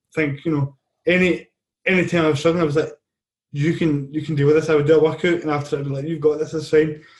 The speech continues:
Um, so I would not talk about things. I would not, I would really internalise a lot of things that was going on to the point where it would build up and the, build up into big things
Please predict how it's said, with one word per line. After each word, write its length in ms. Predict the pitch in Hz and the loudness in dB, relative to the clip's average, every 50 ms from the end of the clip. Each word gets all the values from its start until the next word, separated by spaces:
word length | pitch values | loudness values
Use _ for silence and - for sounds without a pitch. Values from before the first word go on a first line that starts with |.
| _ _ _ _ _ _ _ - | _ _ _ _ _ _ _ -2
Um, 240 | 147 147 151 151 143 | -2 0 0 0 -2
so 400 | - 165 160 156 156 - - - _ - | 0 0 -2 -2 -2 -6 -12 -16 _ -4
I 100 | 165 165 | -2 0
would 120 | 160 156 | 0 0
not 220 | 160 185 185 151 | 0 0 0 -2
talk 220 | - 165 175 - - | -2 -2 -2 -2 -2
about 180 | 151 190 180 | -4 -6 -8
things. 420 | - 208 196 190 190 - - - _ _ - | -8 -8 -8 -8 -8 -12 -16 -20 _ _ -4
I 60 | 156 | -2
would 140 | 156 156 156 | 0 0 0
not, 220 | 156 160 156 - | -2 -4 -4 -2
I 40 | 151 | -2
would 180 | 151 147 139 147 139 | -2 -2 -4 -4 -4
really 240 | 151 170 185 175 151 | -2 0 0 0 -2
internalise 540 | 151 147 143 156 160 160 160 160 156 151 | -4 -4 -4 -4 -2 -2 0 2 2 2
a 60 | 151 143 | 2 2
lot 160 | 143 147 147 | 0 -2 -4
of 80 | 147 | -4
things 120 | - 160 151 | -4 -6 -6
that 40 | 143 | -6
was 80 | 143 139 | -6 -6
going 180 | 139 143 139 139 | -6 -4 -2 -2
on 340 | 143 151 156 165 151 - _ _ _ _ _ _ _ - | -2 -2 -4 -6 -8 -10 _ _ _ _ _ _ _ -6
to 60 | 135 | -4
the 80 | 135 | -2
point 200 | 135 147 165 160 | 0 2 2 2
where 100 | 160 156 | 2 0
it 60 | 151 151 | 0 0
would 160 | 147 139 127 | -2 -2 0
build 240 | 131 147 139 139 147 | 2 2 2 2 0
up 160 | 147 147 147 - - | -2 -2 -6 -10 -10
and 180 | 151 151 143 143 | -10 -8 -6 -6
the, 300 | 147 147 - - - - 156 | -6 -8 -8 -12 -16 -12 -4
build 240 | 139 143 147 147 143 | 0 2 2 2 2
up 140 | 160 135 143 | 0 -2 -4
into 140 | 143 139 139 | -4 -6 -4
big 280 | 135 139 139 139 139 | -4 -4 -4 -6 -6
things 460 | - 143 143 160 170 156 143 - - | -6 -6 -4 -4 -4 -4 -6 -10 -16